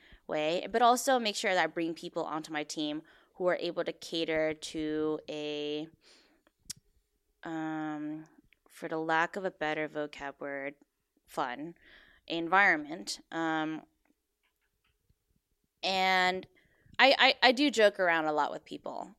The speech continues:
on set when I do assistant direct, um, especially after, like, day ten or something. Um, and I found that humor and my sassiness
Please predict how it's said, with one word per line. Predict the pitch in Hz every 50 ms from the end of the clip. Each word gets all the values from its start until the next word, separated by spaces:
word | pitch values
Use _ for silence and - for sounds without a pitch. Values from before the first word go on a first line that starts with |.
| -
on | - 151 151 151
set | - - 151 143 143 - -
when | - 156 151 147
I | 147
do | 147 - 151 151 147 - -
assistant | 151 160 - - - - - - - 147 143 147
direct, | 151 147 147 139 143 - - - - - - - - -
um, | - 156
especially | 160 156 - 175 170 - - 185 175 165 -
after, | - 156 - - -
like, | 156 151 151 151 - - - - -
day | 147 139 143
ten | 143 - 151 139 131 135
or | 131 131
something. | - 151 143 143 - 139 135 139 160 - - - - - - - -
Um, | - 160 160 156 151 147 147 147 147 147 - _ _ - - - - - _ _ _ _ _ _ _ _ _ - _ _ _ -
and | - 170 160 165
I | 165
found | 160 - 180 180 180 165
that | 165 170
humor | - - 190 190 190 190 185 175 175 170 165 165 -
and | - 160 160 160 156
my | 156 156 156
sassiness | 151 - - 151 151 151 - - 151 147 143 147 147 - - - -